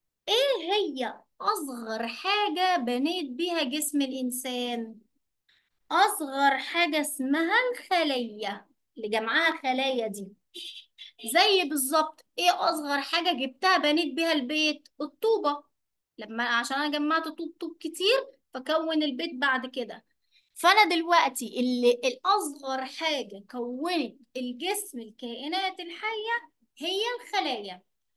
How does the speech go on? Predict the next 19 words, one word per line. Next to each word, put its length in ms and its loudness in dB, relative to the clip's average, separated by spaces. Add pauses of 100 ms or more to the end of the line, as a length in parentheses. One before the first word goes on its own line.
(260)
عشان 340 -10
كده 340 -6
سؤال 480 -4
معروف 440 -6
جدا 340 -6
يا 200 -10
سنة 240 -6
ستة 320 -10
يجي 260 -6
يقول 280 -6
لك 180 -8
إيه؟ 300 -8 (500)
نقط 580 -4 (440)
هي 300 -2
وحدة 640 -2
بناء 800 -2
جسم 580 -6
الكائن 720 -6
الحي. 440 -8